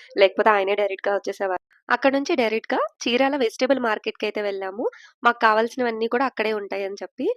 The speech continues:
అక్కడికి వెళ్ళేసరికి మార్కెట్ ఆ రోజు క్లోజ్, అందులోనూ వర్షం పడుతుంది. So ఇంకా అలానే ఫాస్ట్ ఫాస్ట్‌గా తీసుకున్నాను అనమాట. ఇంకా మెయిన్‌గా గుమ్మడికాయ అయితే తీసుకున్నామండి, ఇంటికి దిష్టి తీయడం కోసం. ఇంకా ఇంటికి వచ్చిన తర్వాత as usual మళ్ళీ ఇంట్లో కావాల్సినవన్నీ అడ్జస్ట్ చేసుకొని పూజ అయితే చేసుకున్నాము.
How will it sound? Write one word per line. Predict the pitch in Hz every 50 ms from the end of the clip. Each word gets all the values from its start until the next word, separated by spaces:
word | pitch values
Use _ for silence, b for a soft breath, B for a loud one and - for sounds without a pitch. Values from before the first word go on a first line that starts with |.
| B B B B
అక్కడికి | 226 - 240 226 - 226
వెళ్ళేసరికి | 214 214 226 254 - 262 247 - 311 285
మార్కెట్ | 254 226 208 208 - - 240 - 233
ఆ | 220
రోజు | 202 202 214 214
క్లోజ్, | 226 - 208 190 190 202 208 202 - 320 494 571 -
అందులోనూ | 233 233 220 226 226 226 247 226 269 339
వర్షం | 285 233 214 - - 226 240
పడుతుంది. | 233 220 208 - 214 202 196 202 254 427 - _
So | - - 226 220 220
ఇంకా | 214 208 208 202 - 208 202
అలానే | 196 196 202 208 214 226
ఫాస్ట్ | 247 - 220 208 202 -
ఫాస్ట్‌గా | - 208 208 202 - 226
తీసుకున్నాను | 220 214 208 208 - - 214 220 208 202
అనమాట. | 196 190 190 190 185 - 226 277 415 494 _ _ -
ఇంకా | 233 233 233 226 247 240 233 226
మెయిన్‌గా | 220 214 208 233 262 294 294 339 392
గుమ్మడికాయ | 349 254 233 208 220 220 240 247 233
అయితే | 226 226 214
తీసుకున్నామండి, | 214 208 - - - 202 208 196 196 190 196 262
ఇంటికి | 294 233 202 190 202 220
దిష్టి | - 202 196 - - 208
తీయడం | - 208 208 208 202 196
కోసం. | 196 190 190 - 269 427 - B B B B B
ఇంకా | - 220 214 208
ఇంటికి | 202 196 196 - 240
వచ్చిన | 220 220 - - 220
తర్వాత | 208 196 196 196 - - 466 -
as | - 208 202 202
usual | 208 196 196 226 269 302
మళ్ళీ | 240 196 185 196 202 262 392 B B B B B B -
ఇంట్లో | - 214 202 190 208 202
కావాల్సినవన్నీ | - 202 196 190 196 202 - 214 202 196 196 202 208
అడ్జస్ట్ | 202 185 - 202 196 - -
చేసుకొని | 196 - - 208 202 247
పూజ | 247 - 208 202 190
అయితే | 196 190 185 196 202
చేసుకున్నాము. | - 185 180 - - 190 196 190 185 180 196